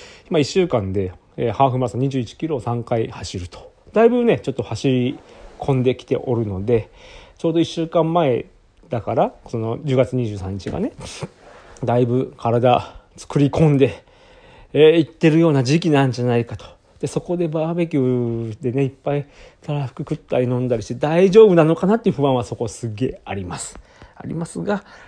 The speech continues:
まあ、あのね、こうやって、俺はサンダーヘタレイディオのリスナーだから、こう、パーソナリティの方でね、お会いできるのが、えー、非常に楽しみなんですよ。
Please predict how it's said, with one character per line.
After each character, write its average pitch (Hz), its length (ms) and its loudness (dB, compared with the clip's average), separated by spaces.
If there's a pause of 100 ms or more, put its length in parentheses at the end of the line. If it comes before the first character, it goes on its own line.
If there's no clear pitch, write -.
(120)
ま 156 120 -4
あ、 135 40 0
あ 127 40 -2
の 117 240 -4
ね、 143 200 -4 (420)
こ - 40 -
う 117 40 -8
や 117 60 -4
っ - 20 -10
て、 - 340 -4 (600)
俺 285 240 4
は 277 240 -2 (220)
サ 233 140 0
ン 160 120 0
ダ 117 80 0
ー - 20 -6
ヘ 120 100 0
タ 139 140 2
レ 135 120 2
イ 113 100 0
デ 110 80 -6
ィ 101 60 -4
オ - 20 -8
の 98 240 -10 (100)
リ 147 80 -2
ス - 160 -8
ナ 87 340 -8
ー - 20 -8
だ 87 80 -10
か - 200 -20
ら、 220 240 0 (400)
こ 92 420 -10
う、 - 40 -18
パ 120 80 2
ー - 20 -2
ソ 143 120 -4
ナ 135 100 2
リ 117 80 -2
テ 107 100 -10
ィ - 20 -8
の 98 80 -10
方 - 220 -14
で 107 100 -14
ね、 160 200 -6 (520)
お 175 180 6
会 208 80 8
い 190 60 2
で 185 100 0
き 143 140 -4
る 101 100 -6
の 92 120 -12
が、 85 140 -14 (140)
え 87 320 -8
ー、 - 20 -18
非 87 60 -20
常 110 140 -4
に 98 120 -8
楽 104 240 -8
し - 140 -12
み 87 180 -12
な 80 120 -16
ん 76 160 -18
で 78 80 -14
す - 180 -6
よ。 - 160 -2